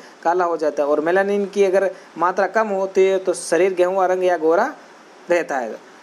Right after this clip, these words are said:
चलो दोस्तों, अगला question बात करते हैं, Question number छः कि बाल्यावस्था की ग्रंथि किस ग्रंथि को कहा गया है? बाल्यावस्था की ग्रंथि, तो दोस्तों जल्दी से बता दो, बाल्यावस्था की ग्रंथि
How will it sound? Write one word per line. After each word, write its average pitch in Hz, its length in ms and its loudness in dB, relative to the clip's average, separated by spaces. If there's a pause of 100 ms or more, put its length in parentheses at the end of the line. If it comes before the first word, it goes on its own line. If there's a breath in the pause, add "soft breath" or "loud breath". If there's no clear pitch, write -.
(160)
चलो 208 120 2
दोस्तों, 196 340 -2 (400)
अगला 202 220 0
question 226 300 -2
बात 214 200 0
करते 214 240 -2
हैं, 185 300 -2 (200)
Question 214 260 0
number 208 260 0
छः 214 320 -6 (840 loud breath)
कि 160 80 0
बाल्यावस्था 226 680 0
की 220 140 -2
ग्रंथि 214 420 0
किस 220 340 -2
ग्रंथि 214 400 -2
को 220 340 4 (180)
कहा 208 260 0
गया 196 220 0
है? 190 220 -4
बाल्यावस्था 208 540 0
की 196 120 -2
ग्रंथि, 202 400 0 (1600)
तो 175 60 -8
दोस्तों 220 300 0
जल्दी 208 200 -2
से 220 80 -2
बता 220 200 0
दो, 220 100 2
बाल्यावस्था 214 480 -2
की 208 100 -8
ग्रंथि 214 440 -2